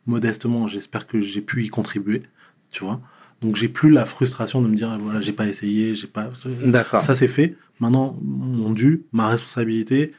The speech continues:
Speaker 1: c'est le focus sur la famille, sur mes enfants, sur mes projets, euh, sur mes projets personnels. Et c'est cohérent aussi parce que, tu vois, moi, je pense pas, euh, que les gens doivent occuper des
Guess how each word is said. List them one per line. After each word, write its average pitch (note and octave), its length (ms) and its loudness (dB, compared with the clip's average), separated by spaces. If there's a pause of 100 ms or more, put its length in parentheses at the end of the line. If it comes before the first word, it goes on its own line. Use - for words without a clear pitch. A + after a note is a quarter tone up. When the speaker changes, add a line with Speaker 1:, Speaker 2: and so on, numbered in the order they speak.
(180)
Speaker 1:
c'est - 140 -18
le G#2 40 -12
focus A#2+ 320 -2
sur A#2+ 160 -4
la G#2+ 120 -4
famille, A#2+ 440 -4
sur A2 200 -8
mes A2 240 -2
enfants, B2+ 440 -6
sur A#2 200 -10
mes G#2 120 -4
projets, A2 420 -4
euh, G#2 280 -10
sur F#2 160 -8
mes G#2+ 140 -4
projets G#2+ 280 -6
personnels. A2+ 520 -4 (560)
Et G#2 140 -4
c'est - 280 -4
cohérent A#2 500 0
aussi B2+ 300 4
parce - 220 -10
que, A2 80 -4
tu - 160 -8
vois, C3 240 -2 (260)
moi, A#2 100 -2
je - 60 -4
pense A#2+ 180 -4
pas, C3 280 0
euh, A2 220 -6 (800)
que - 120 -4
les A2 140 2
gens A#2 160 -2
doivent A2 240 -2
occuper G#2+ 320 -4
des G#2 140 -2